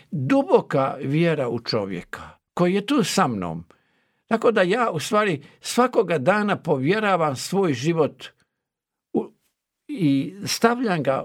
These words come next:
u ruke ljudi koji su oko mene. I dajem, je, moja će odgovornost biti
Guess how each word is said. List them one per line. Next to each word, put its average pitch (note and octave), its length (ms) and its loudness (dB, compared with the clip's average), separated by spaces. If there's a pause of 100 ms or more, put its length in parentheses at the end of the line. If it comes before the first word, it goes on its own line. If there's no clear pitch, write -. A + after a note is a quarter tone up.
u C#3+ 320 -2
ruke C#3 400 0
ljudi B2 420 0
koji A2+ 200 -4
su - 180 -8
oko G#2 240 -6
mene. F2+ 380 -12 (600)
I D#3 100 0
dajem, F3+ 520 2 (920)
je, E3 220 -2
moja A3 260 2
će - 120 -2
odgovornost E3 540 0
biti D#3 440 0